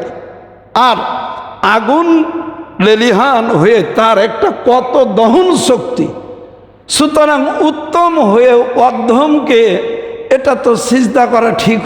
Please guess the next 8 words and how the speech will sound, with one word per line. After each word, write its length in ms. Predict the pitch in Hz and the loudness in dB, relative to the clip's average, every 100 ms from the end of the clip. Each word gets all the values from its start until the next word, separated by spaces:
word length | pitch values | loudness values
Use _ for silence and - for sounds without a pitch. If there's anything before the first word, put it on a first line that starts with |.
| 165 | -2
হয় 180 | 190 | 0
না। 220 | 196 208 233 - - - - - - - - - - - - - - - | 0 0 -4 -10 -16 -18 -20 -20 -20 -20 -20 -20 -20 -20 -20 -20 -20 -2
যুক্তিটা 440 | 156 185 185 208 208 | 0 2 0 0 2
কি 160 | 247 | 0
খারাপ? 440 | 180 - 170 226 214 - - - - - - - - - - - | -2 0 2 2 0 -4 -8 -10 -12 -14 -16 -18 -20 -20 -20 -10
একটু 180 | 170 - - | -4 -4 -2
খেয়াল 340 | - 254 240 214 | 2 2 2 0
করি। 240 | 202 - | -2 -4